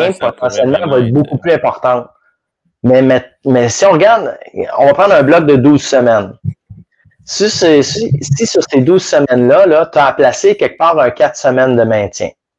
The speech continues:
Speaker 2: OK ? Mettons, tu fais six semaines d'entraînement, quatre semaines de maintien, deux semaines d'entraînement. Je me demande, à la fin, c'est quoi les résultats que t'aurais versus quelqu'un qui aurait fait six semaines d'entraînement, quatre semaines, je lâche tout, deux semaines, je reprends.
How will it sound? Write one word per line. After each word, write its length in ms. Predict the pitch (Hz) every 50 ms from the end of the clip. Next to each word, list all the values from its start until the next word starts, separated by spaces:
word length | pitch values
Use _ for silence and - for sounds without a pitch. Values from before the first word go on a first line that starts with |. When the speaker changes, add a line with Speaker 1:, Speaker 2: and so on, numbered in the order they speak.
| _ _ _ _ _ _ _ _ - 101
Speaker 2:
OK ? 140 | - - 120 131 170 233 - _
Mettons, 380 | 110 104 - - 131 135 135
tu 120 | 131 - -
fais 200 | - 120 113 113
six 220 | - - - 139
semaines 360 | 131 - 143 131 131 135 135
d'entraînement, 560 | 135 127 123 123 123 117 117 127 135 139 139 135
quatre 220 | 139 139 127 -
semaines 320 | - 127 127 127 127 127
de 80 | 123 120
maintien, 500 | 120 117 110 107 107 - 127 131 131 131
deux 160 | 120 123 123
semaines 300 | 120 - 127 123 123 120
d'entraînement. 500 | 117 113 104 - 117 104 101 104 98 98 - _ _ _ _ _ _ _ _ _ _ _ _ _ -
Je 160 | - 104 120
me 60 | 117
demande, 440 | 117 127 143 165 190 202 208 196 - - _ _ _ _ _ -
à 120 | 123 123
la 160 | 123 117 113
fin, 340 | - - - 143 143 156 156 151 _ _ _ _ _ _ _ _ _ _ _ _ _ _ _ _ _ _ _ _ _ _ _ _ _
c'est 260 | - - - - 127 -
quoi 180 | - 160 165
les 160 | 165 143 127
résultats 400 | 117 117 104 120 113 110 - 139
que 80 | - -
t'aurais 520 | - 135 120 110 113 120 139 180 233 - - -
versus 800 | 110 120 143 151 - - - 196 220 294 285 - - - - _ _ _ _ _ _ _ _ _
quelqu'un 340 | - 135 123 - 190 190 190
qui 100 | 185 156
aurait 140 | 135 135 131
fait 180 | 156 147 139 -
six 180 | - 185 180
semaines 360 | - - 175 160 165 165 160
d'entraînement, 600 | 151 147 139 131 - 135 123 123 127 131 139 147 151
quatre 240 | 151 - 185 180 -
semaines, 540 | - 165 143 143 143 202 208 - 160 -
je 100 | 185 123 131
lâche 300 | 131 123 123 123 - -
tout, 200 | - 156 160 160
deux 340 | 165 131 123 143 147 143 139
semaines, 340 | - - 147 143 139 127
je 60 | 117 113
reprends. 320 | 104 - - - 104